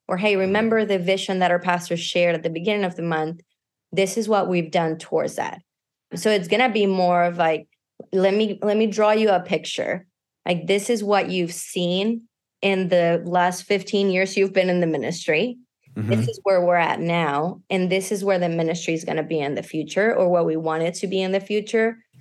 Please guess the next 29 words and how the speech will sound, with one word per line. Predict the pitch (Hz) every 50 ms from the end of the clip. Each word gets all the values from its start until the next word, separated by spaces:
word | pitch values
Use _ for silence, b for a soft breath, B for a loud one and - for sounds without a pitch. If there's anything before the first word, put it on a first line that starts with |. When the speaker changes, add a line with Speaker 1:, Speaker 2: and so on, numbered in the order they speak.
| - - - -
Speaker 2:
Mm-hmm. | 98 98 95 92 104 - - -
Speaker 1:
Do | 101
you | - 196 185
wanna | 185 175 170 165
rally | 160 160 147 151 143 143 139
with | 135 120 104
us? | - - 180 175 - - - _ _ _ -
Like, | 170 170 156 151
do | 175
you | 196 202 180
Speaker 2:
Mm. | 190
Speaker 1:
wanna | 185 180 170 170
come | 170 - 185 170 170
on | 165 160 165
board | 160 156 135 131
with | 139 127 -
us?" | 123 110 - - - b b b b b b
So | - 226 220
I | 220
think | 220 247 277 294
with | 247 208 180 -
them, | 190 180 175 175 170 170 -
more | - 190 196 196 196 202 208
than | 196 180 175 170 170 -
us | 185 180 175 180 180 180 - - - _ _ _ _ _ _ _ _ -
trying | - - 190 196
to | 196 202
convince | 190 - 185 170 165 156 170 165 175 170 170
them, | 202 196 214 233 247 240 - -